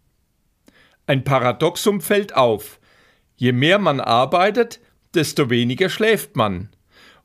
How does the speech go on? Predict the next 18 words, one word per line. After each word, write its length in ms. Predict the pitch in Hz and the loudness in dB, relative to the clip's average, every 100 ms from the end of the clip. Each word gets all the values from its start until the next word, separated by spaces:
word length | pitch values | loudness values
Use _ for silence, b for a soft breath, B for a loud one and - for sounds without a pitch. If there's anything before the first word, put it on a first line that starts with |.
| _ | _
Und 180 | 156 147 | -2 0
je 140 | 147 | 0
weniger 380 | 165 180 180 170 | 2 0 0 0
man 160 | 147 131 | 0 -2
schläft, 500 | - 123 147 214 - | -2 0 0 -2 -4
umso 380 | 175 151 151 | -4 -4 -2
weniger 440 | 147 135 131 131 185 | 0 0 -2 -2 -2
kann 280 | - 170 190 | 0 -2 0
man 180 | 190 | -2
arbeiten. 760 | 196 220 240 151 117 104 92 - _ _ _ _ _ _ _ _ _ _ _ _ _ _ _ _ _ _ - | 0 0 2 2 2 -2 -8 -12 _ _ _ _ _ _ _ _ _ _ _ _ _ _ _ _ _ _ 0
Ja, 300 | 127 139 208 | 2 2 2
das 260 | 214 208 | -2 -2
ist 260 | 269 - - | -4 -4 -2
so. 440 | 139 147 190 202 b b | 0 2 0 -4 b b
Je 140 | 147 156 | 0 2
länger 260 | 190 240 | 2 0
die 160 | 208 214 | 0 0
Arbeitszeit, 1000 | 170 214 233 214 - - 156 175 190 | 2 2 2 0 -2 0 2 2 -4